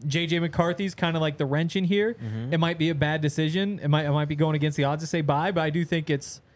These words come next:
Speaker 1: it's, I'm, I'm willing to do it. I'll buy it. I'll take that one of these guys is on the roster.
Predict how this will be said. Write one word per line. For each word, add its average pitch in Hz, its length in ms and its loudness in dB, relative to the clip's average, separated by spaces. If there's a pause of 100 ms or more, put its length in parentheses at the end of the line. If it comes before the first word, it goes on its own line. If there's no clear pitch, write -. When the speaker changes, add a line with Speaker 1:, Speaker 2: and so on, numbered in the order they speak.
(300)
Speaker 1:
it's, - 300 -4 (460)
I'm, 180 140 4
I'm 175 160 2
willing 170 240 2
to 151 60 0
do 143 140 0
it. - 100 -6 (120)
I'll 156 100 2
buy 143 260 0
it. - 100 -8
I'll 139 100 -2
take 156 220 -2
that 160 80 -4
one 151 140 0
of 143 60 0
these 135 160 0
guys 131 200 0
is 127 80 -6
on 127 120 -2
the 127 60 -4
roster. 120 380 -6